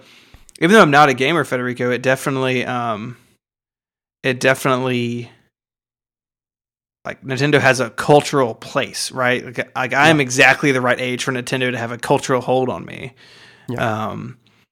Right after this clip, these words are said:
Speaker 1: and so it sort of just from that standpoint alone, it's an interesting topic. So if you haven't listened to Directional, you should go do that after you listen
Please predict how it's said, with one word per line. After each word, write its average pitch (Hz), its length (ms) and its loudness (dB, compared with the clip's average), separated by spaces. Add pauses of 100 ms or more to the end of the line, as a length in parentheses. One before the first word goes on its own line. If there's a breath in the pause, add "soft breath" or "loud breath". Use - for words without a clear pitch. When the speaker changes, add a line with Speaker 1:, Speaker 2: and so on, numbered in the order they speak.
(280 soft breath)
Speaker 1:
and 135 120 0
so 120 640 4 (220)
it 147 280 -2
sort 165 300 4
of 147 80 6
just 139 180 0
from 135 180 -2
that 139 200 2
standpoint 135 460 0
alone, 143 200 -2
it's 240 160 -4
an 117 60 -8
interesting 110 440 -12
topic. - 460 -12
So 107 360 -10 (1040)
if 120 100 -10
you 123 60 -6
haven't 147 260 2
listened 135 300 -6
to 127 40 -4
Directional, 123 380 -4
you 120 140 -8
should 120 240 -6
go 123 420 2 (480 soft breath)
do 127 160 0
that 113 460 -2 (1400)
after 110 320 -4
you 92 120 -8
listen 92 420 -10